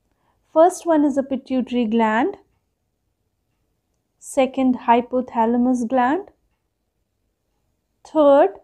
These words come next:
thyroid gland. Fourth, parathyroid gland. Fifth, adrenal gland. Sixth, pancreas.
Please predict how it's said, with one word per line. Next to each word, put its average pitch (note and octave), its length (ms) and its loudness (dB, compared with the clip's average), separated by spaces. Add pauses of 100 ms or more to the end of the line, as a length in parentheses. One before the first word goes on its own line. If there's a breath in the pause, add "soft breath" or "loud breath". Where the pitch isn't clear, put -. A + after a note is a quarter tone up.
(360)
thyroid E4 640 4
gland. C4 400 0 (2250)
Fourth, C#4 540 0 (480)
parathyroid D#4 840 2
gland. D4+ 420 0 (1800)
Fifth, - 640 -2 (480)
adrenal D4 720 4
gland. B3 540 0 (1600)
Sixth, - 720 -2 (260)
pancreas. C#4+ 1040 2